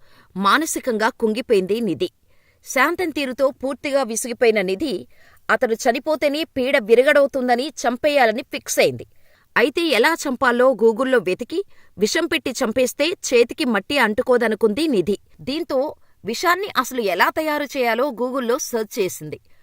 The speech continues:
కొన్ని విషపూరిత పండ్లు, పూలతో ప్రాణాలు పోతాయని తెలుసుకుంది నిధి. అయితే తనకు ధైర్యం చాలక తను పడుతున్న బాధను తన స్టూడెంట్స్కే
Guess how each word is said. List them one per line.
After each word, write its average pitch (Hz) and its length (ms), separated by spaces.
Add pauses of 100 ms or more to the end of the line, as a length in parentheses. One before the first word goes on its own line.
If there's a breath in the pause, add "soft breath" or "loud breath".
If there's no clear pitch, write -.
(300)
కొన్ని 220 240
విషపూరిత 254 580
పండ్లు, 220 460 (100)
పూలతో 220 360
ప్రాణాలు 220 460
పోతాయని 196 600
తెలుసుకుంది 202 600
నిధి. 175 280 (560 soft breath)
అయితే 240 280
తనకు 240 320
ధైర్యం 220 380
చాలక 233 460
తను 247 260
పడుతున్న 202 380
బాధను 220 480
తన 196 220
స్టూడెంట్స్కే 226 680